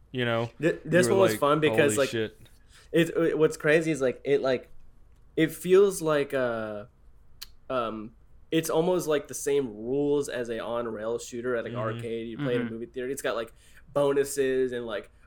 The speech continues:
Speaker 2: "Oh, kill these two guys before the time runs out. And if you do it, you get, like, thirty thousand dollars extra," blah, blah, blah. It, it's very arcadey with a fuck ton of menus and things on the screen that, like, gives you, like, a seizure.
Speaker 3: Yeah.
Speaker 1: Mm-hmm.
Speaker 2: But it's really fun.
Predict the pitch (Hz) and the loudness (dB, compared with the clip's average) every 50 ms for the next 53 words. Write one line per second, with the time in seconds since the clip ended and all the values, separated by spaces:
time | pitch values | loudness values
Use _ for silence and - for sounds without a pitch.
0 | - - 131 135 131 - 160 156 147 139 139 135 139 - 139 131 135 131 127 127 | -6 -4 -4 -4 -4 -4 -4 -4 -2 -2 -4 -6 -8 -8 -6 -4 -2 0 0 0
1 | 127 120 120 113 - 135 127 110 113 107 - - - 135 127 127 131 131 131 123 | -2 -2 -6 -10 -10 -8 -8 -6 -8 -10 -12 -10 -8 -6 -4 -4 -4 -4 -4 -2
2 | 127 120 123 120 117 113 - 120 113 110 - - - 120 127 131 135 135 131 123 | -2 -2 -2 -4 -6 -8 -12 -14 -16 -16 -18 -20 -16 -10 -6 -2 0 0 0 -2
3 | 120 120 117 120 110 107 107 - - - - - - - - - - - - - | -4 -6 -6 -4 -4 -6 -8 -10 -14 -20 -20 -20 -20 -20 -20 -20 -20 -20 -8 -2
4 | 151 147 143 139 135 131 - 127 127 135 135 131 123 127 123 113 120 123 123 127 | 0 0 2 2 0 0 0 2 2 2 2 0 -2 -4 -4 0 2 2 4 4
5 | 127 127 123 120 117 113 117 - - - 127 127 123 117 120 120 117 120 113 110 | 4 2 0 0 -2 -4 -4 -6 -6 -4 -2 0 0 0 0 -2 -2 -2 -2 0
6 | 120 117 113 123 147 143 - 156 - 127 117 113 139 143 147 151 156 156 - 110 | 0 0 2 2 2 2 0 -2 -4 -8 -8 -4 0 2 2 2 2 2 0 0
7 | 131 131 131 - 135 127 131 131 139 135 127 123 117 - 110 - - - - 135 | -4 -6 -6 -8 -6 -6 -4 -4 -4 -4 -4 -4 -6 -8 -12 -16 -16 -4 -2 0
8 | 127 143 135 - - 143 127 123 117 110 117 117 117 120 123 127 127 127 117 117 | 0 0 -2 -6 -6 -4 -4 -4 -4 -4 -6 -6 -6 -4 -4 -4 -4 -4 -4 -6
9 | 113 117 110 - - 131 127 127 127 120 120 120 117 110 - - - 120 120 123 | -8 -10 -10 -12 -10 -8 -6 -6 -4 -6 -6 -6 -6 -8 -8 -8 -8 -6 -6 -6
10 | 127 123 117 117 110 113 113 117 113 123 120 117 110 127 120 117 117 107 107 - | -4 -4 -4 -4 -4 -4 -6 -6 -6 -6 -8 -6 -8 -8 -6 -4 -4 -6 -8 -10
11 | - 101 - - 120 120 120 113 131 135 135 - 147 139 127 117 107 123 123 123 | -12 -14 -12 -12 -12 -12 -10 -8 -8 -8 -8 -6 -4 -2 -2 -2 -2 -4 -6 -4
12 | 120 127 123 120 127 139 143 - 143 131 135 147 165 170 175 175 170 160 165 - | -2 -2 -2 0 -2 -2 -4 -4 -6 -6 -2 0 0 2 2 2 2 0 -2 -2
13 | - 151 151 156 156 156 151 151 | 0 0 0 0 -2 -4 -8 -14